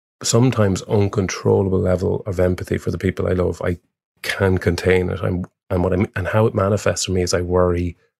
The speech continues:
relentlessly for them. If they're going somewhere, relentless worry. It was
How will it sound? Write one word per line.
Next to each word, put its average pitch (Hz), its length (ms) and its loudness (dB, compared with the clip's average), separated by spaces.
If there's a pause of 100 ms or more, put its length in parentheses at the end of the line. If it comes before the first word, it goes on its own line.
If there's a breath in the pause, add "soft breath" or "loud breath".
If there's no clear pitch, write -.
(100)
relentlessly 92 760 0
for - 180 -2
them. 87 200 -10 (720)
If - 180 -4
they're 104 120 2
going 98 320 4
somewhere, 85 340 -4 (220)
relentless 90 680 0
worry. 90 380 0 (680)
It 110 60 0
was 98 180 0